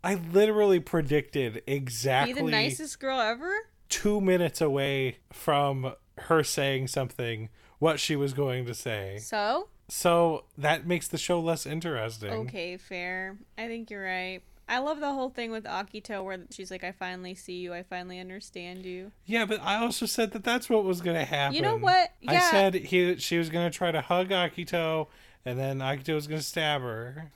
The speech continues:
Speaker 2: You know what? I think Toru is a beautiful soul, and I love watching her. And I like that she and Akito had a heart-to-heart. And I think that Akito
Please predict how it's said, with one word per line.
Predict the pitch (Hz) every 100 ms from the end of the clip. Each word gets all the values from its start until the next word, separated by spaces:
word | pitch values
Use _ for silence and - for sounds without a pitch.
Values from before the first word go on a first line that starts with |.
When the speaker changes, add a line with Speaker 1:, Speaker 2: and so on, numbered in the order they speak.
| -
Speaker 2:
You | 247
know | 262 269
what? | 254 240 - _ -
I | 240 247
think | 226 220 208 -
Toru | - 247 240 240 240
is | 190 190 196
a |
beautiful | 214 208 247 339
soul, | 359 311 285 311 339 _
and | - 202 202 196 202 208 -
I | 214 208
love | 208 214
watching | 226 214 220 - 233
her. | 240 247 311 403 _
And | 214 208 208 208 214 -
I | - 214
like | 220 220 220 240 _
that | - 208 208 - - - _
she | - - - 220 214 208 208 - -
and | 220
Akito | 202 208 208 - 208 220
had | 214 196
a |
heart-to-heart. | 214 202 - 226 - 202 214 - - _ _
And | 214 208
I | 202 214 220
think | 208 208 -
that | - 208 202 202 -
Akito | 190 202 - - 220 214 240 285